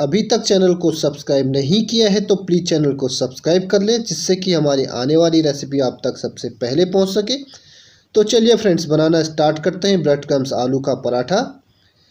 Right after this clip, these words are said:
आलू का पराठा को बनाने के लिए सबसे पहले जो हमने यहाँ पे इंग्रेडिएंट्स यूज़ किए हैं, हमने यहाँ पे दो मीडियम साइज़ के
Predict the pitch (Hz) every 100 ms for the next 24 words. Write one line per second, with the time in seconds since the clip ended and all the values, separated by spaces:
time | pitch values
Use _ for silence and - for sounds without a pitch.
0 | _ _ _ - 160 220 262 254 226 180
1 | 180 214 208 165 147 156 196 196 160 156
2 | 156 190 180 226 214 175 165 160 160 156
3 | 151 151 139 127 123 - 127 - - 147
4 | 147 143 160 160 175 165 160 135 165 214
5 | - 226 196 220 269 - - _ _ _
6 | 151 190 240 233 202 202 202 156 185 220
7 | 208 175 185 180 170 151 -